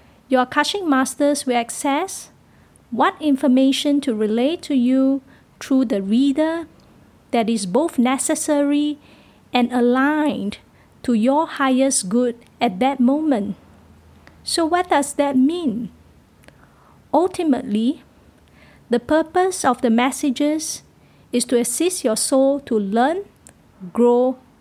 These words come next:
heal, and evolve. The purpose is not to perpetuate any bitter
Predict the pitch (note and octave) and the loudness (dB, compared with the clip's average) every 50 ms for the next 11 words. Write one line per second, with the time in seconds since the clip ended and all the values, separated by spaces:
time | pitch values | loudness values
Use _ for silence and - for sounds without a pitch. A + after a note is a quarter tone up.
0 | _ _ - - - - C4+ C4+ C4+ C#4 C#4 C#4 C4+ - - - A3+ A#3 - - | _ _ -18 -6 0 2 2 2 2 0 -2 -4 -6 -8 -6 -4 -4 -4 -2 -4
1 | F3+ F3 - A3+ G#3 - - G3 - - - - - - - - - - - - | -4 -2 0 -2 -2 -2 -4 -8 -14 -16 -20 -20 -20 -20 -20 -20 -20 -20 -20 -20
2 | - - _ _ - - _ - - - - - - - _ _ - A#3+ A#3 - | -20 -20 _ _ -20 -20 _ -20 -20 -20 -20 -20 -20 -20 _ _ -4 -4 -2 0
3 | D4+ D4+ D4+ D#4 E4+ F4+ F4+ F4+ - C#4 A#3+ - - G#3+ G#3 A#3 C#4 F4+ F#4+ - | 0 0 2 2 0 0 0 0 -2 -2 -2 0 0 2 2 2 2 0 -2 -2
4 | - D4+ C4+ - C#4 C4+ - - C4+ B3+ C4+ C4+ - - C#4 C4+ C4+ C4+ C4 - | -4 -4 -2 -2 -2 -2 -2 0 0 0 0 -2 -4 -2 0 2 2 2 0 -2
5 | - - B3 B3 A#3+ B3 A3+ F3 F3 B3 C4 C4 - - C4+ C4+ C4+ | -4 -2 0 2 2 2 2 0 0 -2 -2 -2 -2 -2 -2 0 -2